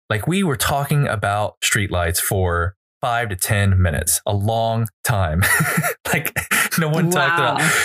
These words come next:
Speaker 1: so, but then, and I didn't even know this until a couple days ago, I was talking to my parents. And the main point of that whole story to me was, we used to knock out the lights. They burn forever. They burn for, like, thirty years.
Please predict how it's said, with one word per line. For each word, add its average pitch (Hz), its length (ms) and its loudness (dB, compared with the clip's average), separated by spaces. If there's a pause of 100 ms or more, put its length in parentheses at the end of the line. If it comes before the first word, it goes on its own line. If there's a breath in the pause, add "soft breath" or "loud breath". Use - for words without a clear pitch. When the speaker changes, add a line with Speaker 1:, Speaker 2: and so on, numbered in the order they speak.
(140)
Speaker 1:
so, - 180 0
but 117 180 -2
then, 151 400 0 (440 loud breath)
and 117 60 -2
I 117 40 0
didn't 131 140 0
even 120 180 0
know 127 200 0
this 107 220 0
until 104 200 2
a 90 60 0
couple 92 240 -2
days 123 300 0
ago, 82 460 0 (460)
I 101 100 -2
was 95 160 0
talking 104 280 -2
to 98 60 2
my 85 100 -2
parents. 107 640 0 (220)
And 131 140 0
the 131 40 0
main 214 200 0
point 196 240 -2
of 143 60 -2
that 127 120 0
whole 123 140 0
story 160 280 -2
to 135 120 0
me 117 180 2
was, 95 460 0 (880)
we 113 140 0
used 127 220 0
to 147 60 0
knock 127 240 -2
out 120 180 -2
the 127 80 -4
lights. 117 600 -2 (1160)
They 107 140 0
burn 117 320 0
forever. 117 420 -2
They 104 100 0
burn 110 280 0
for, 117 100 -4
like, 104 180 -2
thirty 113 280 0
years. 104 640 0